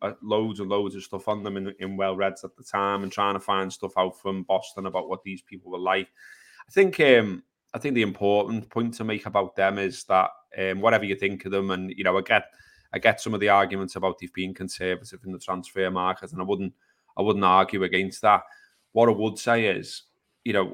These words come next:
it was so bleak under Hicks and Gillette, and, you know, we, we were,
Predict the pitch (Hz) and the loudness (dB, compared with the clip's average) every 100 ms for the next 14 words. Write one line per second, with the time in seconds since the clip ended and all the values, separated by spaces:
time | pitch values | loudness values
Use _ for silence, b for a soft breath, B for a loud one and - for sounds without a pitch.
0 | - 113 104 101 110 117 117 - 113 98 | -4 -2 -2 6 8 8 2 0 0 0
1 | 110 104 104 101 98 101 - 104 98 98 | -4 -6 -6 -6 -6 -8 -10 -12 -6 -2
2 | 90 - 95 95 95 98 92 92 98 95 | -2 -2 -4 -4 -4 -2 -2 -2 -8 -8
3 | 107 - 104 101 95 | -10 -8 -4 0 0